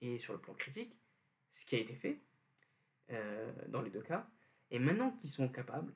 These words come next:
qu'ils ont de l'argent, et qu'ils peuvent recruter, qu'ils peuvent développer, qu'ils peuvent grossir, euh, se lancer dans de nouveaux projets, est-ce que justement cette conférence, euh, c'était pas le moment où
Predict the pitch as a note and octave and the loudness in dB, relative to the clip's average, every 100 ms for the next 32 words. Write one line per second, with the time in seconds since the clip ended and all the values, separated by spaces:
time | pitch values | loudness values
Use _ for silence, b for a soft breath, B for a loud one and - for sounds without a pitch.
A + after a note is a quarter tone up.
0 | - C3 D#3+ F3+ C3 B2 A#2 C3+ E3 b | -8 2 8 8 8 6 4 4 0 b
1 | b - - - D#3+ E3+ D#3+ - C#3 C3+ | b -10 -10 -2 4 6 6 2 6 8
2 | C3 B2+ C#3 C#3 C#3 D3 C#3 B2 - B2 | 8 6 4 8 8 8 6 2 2 -6
3 | B2+ B2+ C3+ C#3 - C#3 C3+ - - G1+ | -4 4 6 6 4 2 2 -2 -6 -8
4 | - - C3+ C3 A2+ C3 C#3 - A#2 B2 | -6 -4 0 2 4 6 6 4 -6 0
5 | F3 G#3 b b b b b - E3 - | 0 -2 b b b b b 6 6 8
6 | C#3+ C3 C#3+ - C3 C#3+ G#3 A3+ A3 C3+ | 6 6 4 4 6 6 6 2 0 -4
7 | - B2+ B2 A#2 D#3 G3+ A3 - - _ | -4 -4 0 2 2 2 -2 -10 -14 _
8 | _ _ A#2 A2+ G#2+ G2 F2+ - C#3+ C3+ | _ _ -2 0 0 -4 -6 0 2 2
9 | C3 D3+ E3+ F#3 - C3 C#3 D3+ C#3 C#3+ | 6 8 10 8 2 4 6 8 6 6
10 | E3 D#3 G#2+ D3 F3+ - | 6 4 0 0 0 -4